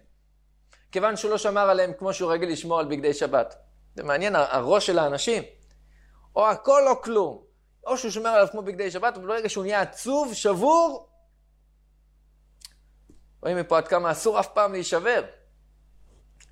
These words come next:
לשמר לפחות את מה שכן אדם יש לו. אבל טבעו של אדם שהוא מסיח דעתו ממנו.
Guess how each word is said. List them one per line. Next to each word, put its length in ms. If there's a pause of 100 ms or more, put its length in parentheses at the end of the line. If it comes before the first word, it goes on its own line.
(520)
לשמר 480
לפחות 440
את 100
מה 140
שכן 480
אדם 260
יש 260
לו. 160 (2000)
אבל 300 (920)
טבעו 280
של 180
אדם 240
שהוא 140
מסיח 280
דעתו 380
ממנו. 360